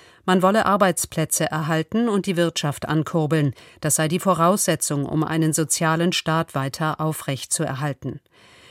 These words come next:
Mit Blick auf die kontroversen Diskussionen der vergangenen Tage ergänzte die S-P-D-Vorsitzende,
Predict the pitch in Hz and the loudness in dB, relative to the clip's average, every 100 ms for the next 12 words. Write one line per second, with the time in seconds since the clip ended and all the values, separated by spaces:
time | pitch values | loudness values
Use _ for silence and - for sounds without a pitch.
0 | - 202 196 220 220 202 - 202 - 196 | -4 -4 0 0 4 2 2 0 0 -2
1 | 190 180 185 170 175 175 175 160 202 226 | 0 2 2 2 0 0 -2 -2 0 2
2 | 214 165 160 151 156 156 156 156 165 151 | 2 2 -2 -2 0 0 0 0 0 0
3 | 151 196 170 160 170 180 - 175 170 160 | 0 -2 -2 0 0 0 -2 0 0 -2
4 | - 175 180 196 185 170 175 - 190 175 | -4 -2 -2 0 0 0 0 0 2 2